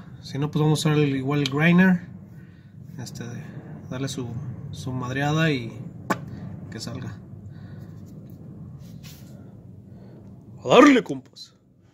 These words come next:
Este, aquí ya vemos que está saliendo. Lo que estoy haciendo es,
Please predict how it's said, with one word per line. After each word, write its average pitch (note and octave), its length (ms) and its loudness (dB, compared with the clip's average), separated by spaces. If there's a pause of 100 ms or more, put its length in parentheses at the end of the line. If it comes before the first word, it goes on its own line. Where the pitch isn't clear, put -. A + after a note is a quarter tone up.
(600)
Este, - 300 -14 (260)
aquí C3+ 200 -6
ya D3+ 60 6
vemos D#3+ 280 4
que - 80 -6
está D#3 180 -2
saliendo. F3 480 6 (2750)
Lo B2+ 100 -14
que - 80 -18
estoy D#3+ 160 2
haciendo F3+ 440 10
es, F3 260 4